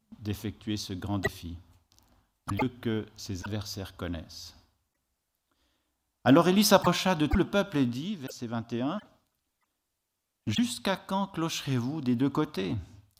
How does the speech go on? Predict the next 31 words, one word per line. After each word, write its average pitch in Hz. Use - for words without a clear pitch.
Si -
l'Éternel 165
est 139
Dieu, 101
allez 95
après 110
lui. 170
Si 214
c'est 147
Baal, 143
allez 123
après 165
lui. » 92
Le 113
peuple 135
ne 113
lui 110
répondit 101
rien. 76
Élie 135
dit 104
au 87
peuple, « 85
Je 127
suis 127
resté 147
seul 180
des 120
prophètes 131
de 120
l'Éternel, 110